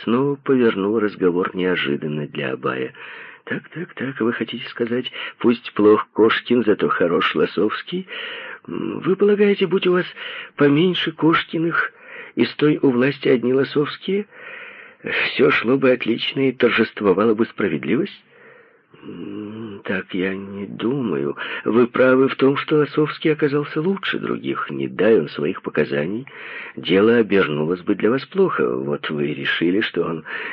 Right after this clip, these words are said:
идеальный чиновник, не так ли?" М, "да, так". Он был справедлив. Конечно, тут он был справедлив, согласен.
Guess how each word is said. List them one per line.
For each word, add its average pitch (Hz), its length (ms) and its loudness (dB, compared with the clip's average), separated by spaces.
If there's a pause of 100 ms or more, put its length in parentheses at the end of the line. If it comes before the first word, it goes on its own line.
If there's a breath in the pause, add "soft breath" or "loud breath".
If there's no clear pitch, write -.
идеальный 80 600 0
чиновник, 175 640 -2
не - 80 -2
так - 340 -4
ли?" 156 160 -4 (680 loud breath)
М, 71 1040 -14
"да, - 460 -6
так". - 400 -12 (1400 soft breath)
Он 98 180 -4
был 117 180 -4
справедлив. 117 840 -4 (320)
Конечно, 175 600 0
тут - 300 -6
он 117 140 2
был 165 160 -2
справедлив, - 600 -4
согласен. 131 600 -6